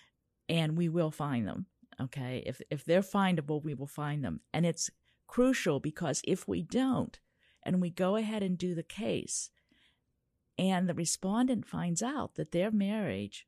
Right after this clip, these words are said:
was declared invalid and they had no input, they can appeal that and it can be overturned.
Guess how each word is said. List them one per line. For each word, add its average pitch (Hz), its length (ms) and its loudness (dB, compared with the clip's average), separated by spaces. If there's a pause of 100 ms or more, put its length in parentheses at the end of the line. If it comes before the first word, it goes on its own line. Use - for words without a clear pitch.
was 156 140 -4
declared 165 480 -2
invalid 151 600 -2
and 143 160 -4
they 190 180 -2
had 160 300 -4
no 165 300 0
input, - 560 -4 (1040)
they 220 180 4
can 240 380 2
appeal 247 420 -4
that 113 400 -6
and 185 140 0
it 202 100 -4
can 214 160 0
be 214 160 0
overturned. 202 720 -4